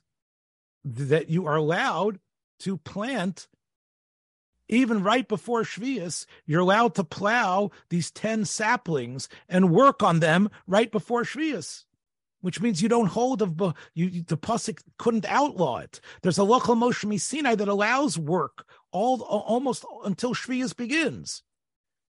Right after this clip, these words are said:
So the Gemara says it must be that Rabbi Yochanan also holds like Rabbi Gamliel and his Bezdin and like Rabbi Yishmael that the only time you can, that you have to, that that pasuk is referring to Shabbos.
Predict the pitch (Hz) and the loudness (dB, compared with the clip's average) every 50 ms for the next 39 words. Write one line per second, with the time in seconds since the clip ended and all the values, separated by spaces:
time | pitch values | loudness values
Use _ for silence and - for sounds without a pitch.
0 | _ _ _ - - - 117 107 113 123 139 117 123 120 - - 208 180 131 123 | _ _ _ -16 -12 -10 -8 -6 -6 -4 -2 0 0 0 2 4 4 4 4 2
1 | 131 135 135 135 170 220 - - - 165 143 131 135 135 - 123 123 120 139 151 | 0 0 2 4 4 2 2 -2 -6 -8 -8 -6 -6 -8 -6 -6 -2 -2 -2 -2
2 | - 165 208 208 202 165 196 262 311 339 240 - - 208 180 147 139 131 - - | -2 -2 -2 -2 0 0 0 2 2 2 0 -2 -4 -4 -2 -2 -2 -2 -4 -8
3 | - - _ - 190 190 190 185 143 151 165 143 - 165 147 135 135 143 147 156 | -18 -16 _ -2 0 0 2 0 0 0 -2 0 0 0 -2 0 0 0 0 2
4 | 170 214 233 226 214 180 147 135 117 113 160 185 226 208 160 233 226 202 - - | 2 2 2 2 2 2 0 -2 -4 0 0 0 0 0 -4 -4 -4 -4 -6 -8
5 | - _ - 143 147 147 151 147 180 165 147 165 151 - - 185 220 285 302 233 | -20 _ -4 -2 0 0 0 0 0 -2 -2 -2 -4 -4 -4 -4 -4 -2 -2 -2
6 | 170 160 180 202 190 _ _ - _ _ - 120 131 143 143 165 170 - - _ | -4 -4 -6 -8 -10 _ _ -20 _ _ -8 0 2 4 4 4 2 0 -8 _
7 | _ _ _ _ _ _ - 143 135 180 - - 180 196 247 262 262 226 165 - | _ _ _ _ _ _ -10 -4 -4 -2 0 2 2 2 4 4 2 0 0 -2
8 | 180 165 170 165 165 175 175 160 _ _ _ - 131 160 139 - - 160 147 143 | -2 0 2 2 2 0 -2 -6 _ _ _ -6 -6 -6 -6 -4 -2 -2 0 0
9 | 147 147 135 _ _ _ _ - - 117 147 - - 139 117 - 165 202 220 - | 0 -2 -4 _ _ _ _ -16 -8 -6 -6 -4 -4 -4 -4 -2 -2 -2 -2 -2
10 | - 208 190 170 - - _ _ - 127 - - 180 196 - - - 254 277 - | 0 0 0 -2 -2 -8 _ _ -12 -10 -2 0 0 0 0 0 -2 0 0 0
11 | - - 156 156 - - _ _ _ - 185 175 127 180 160 - 190 202 208 208 | -2 -2 -8 -8 -8 -12 _ _ _ -4 -4 -2 0 0 -2 0 2 2 4 4
12 | 202 196 160 - - 175 185 185 185 180 - - - 165 135 135 - - - - | 2 2 0 0 0 0 0 0 0 -2 -4 -4 -4 -2 -4 -4 -4 -6 -14 -14